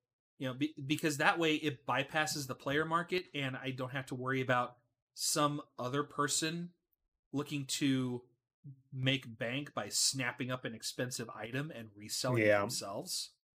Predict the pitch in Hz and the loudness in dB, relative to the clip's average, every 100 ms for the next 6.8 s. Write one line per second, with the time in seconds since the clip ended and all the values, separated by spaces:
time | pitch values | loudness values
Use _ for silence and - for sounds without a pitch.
0 | - 127 113 110 117 135 131 139 147 127 | -4 -2 0 -2 0 0 0 0 0 0
1 | 123 - 139 120 120 131 127 135 131 131 | -2 -2 0 -2 -6 -8 -4 -2 -4 -2
2 | 135 - 123 123 117 123 - 120 117 117 | -2 -2 -4 -6 -4 -6 -6 -8 -6 -4
3 | 135 127 104 95 127 123 - 85 - - | -2 -2 -4 -8 -6 -4 -6 -8 -14 -20
4 | _ _ _ _ _ _ 190 185 175 214 | _ _ _ _ _ _ -2 -2 2 2
5 | 160 151 - - 98 110 147 - - 156 | 2 0 -4 -14 -6 -2 -2 -2 0 0
6 | 165 147 120 107 95 92 160 185 | 0 -4 -4 -10 -10 -4 -4 -6